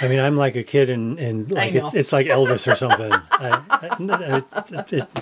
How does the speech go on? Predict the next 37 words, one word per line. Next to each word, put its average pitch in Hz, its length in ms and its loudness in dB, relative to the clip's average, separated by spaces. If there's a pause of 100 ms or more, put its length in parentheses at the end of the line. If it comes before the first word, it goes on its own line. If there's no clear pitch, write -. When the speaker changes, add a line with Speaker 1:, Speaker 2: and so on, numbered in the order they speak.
Speaker 1:
anyway, 101 380 -4 (640)
<laughs> - 80 -4 (1160)
Elvis 160 280 0
wasn't 143 200 2
the 123 60 -2
best 127 200 0
example. 113 560 -2 (560)
Speaker 2:
No. - 80 -4 (100)
Speaker 1:
I 160 80 2
never 214 200 6
actually 185 260 4
liked 139 200 2
Elvis. 1077 300 4
Speaker 2:
Ah! 988 420 -4
Speaker 1:
Yeah. 135 320 2
Speaker 2:
Neither 240 180 0
did 202 160 -2
I. 160 260 0
Speaker 1:
No, 135 280 0
but 127 300 0
it 139 80 -14
just, - 260 -2
we, 156 120 0
we're 123 300 -2
super - 520 -4
fans 107 420 -4
of 101 100 -8
her 104 100 -6
music 104 420 -6
going 107 240 -4
way 107 120 -2
back 92 360 -10
before - 260 -6
we 104 140 -2
ever 95 140 -6
knew 95 160 -6
her. 82 200 -10